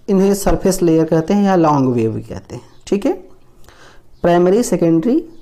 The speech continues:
surface या long वेव। अब देखिए होता क्या है, जो primary तरंग होती है, primary, ये जो है ठोस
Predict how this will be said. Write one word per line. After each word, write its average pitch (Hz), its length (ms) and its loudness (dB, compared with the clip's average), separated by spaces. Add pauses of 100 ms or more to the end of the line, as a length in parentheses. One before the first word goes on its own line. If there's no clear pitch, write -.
(160)
surface 160 480 -2
या 285 140 -2 (100)
long 117 300 -2
वेव। - 240 -14 (560)
अब 202 80 2
देखिए 262 220 2
होता 220 280 2
क्या 226 180 2
है, 165 200 -2 (300)
जो 208 120 2
primary 208 500 2 (480)
तरंग 196 240 2
होती 185 280 2
है, 160 120 2 (360)
primary, 170 480 2 (1200)
ये 226 180 2
जो 240 100 2
है 175 200 2 (1600)
ठोस 247 460 2